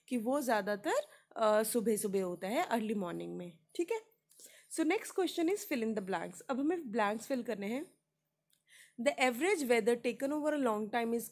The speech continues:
called climate of the place। तो एवरेज वेदर क्या होता है कि मतलब यहाँ का कैसा क्लाइमेट रहता है। हम जाते हैं ना शिमला तो हम कहते हैं कि वहाँ का क्लाइमेट कैसा है यार,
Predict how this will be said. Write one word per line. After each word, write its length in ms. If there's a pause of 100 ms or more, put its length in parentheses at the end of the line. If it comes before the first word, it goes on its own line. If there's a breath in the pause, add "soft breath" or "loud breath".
called 260 (1160 loud breath)
climate 380
of 140
the 180 (120)
place। 220 (180)
तो 140
एवरेज 440
वेदर 360
क्या 140
होता 260
है 220
कि 60
मतलब 320
यहाँ 260
का 100
कैसा 340
क्लाइमेट 460
रहता 260
है। 140 (400 soft breath)
हम 160
जाते 240
हैं 80
ना 60
शिमला 320
तो 100
हम 140
कहते 200
हैं 80
कि 80
वहाँ 240
का 100
क्लाइमेट 480
कैसा 260
है 60
यार, 220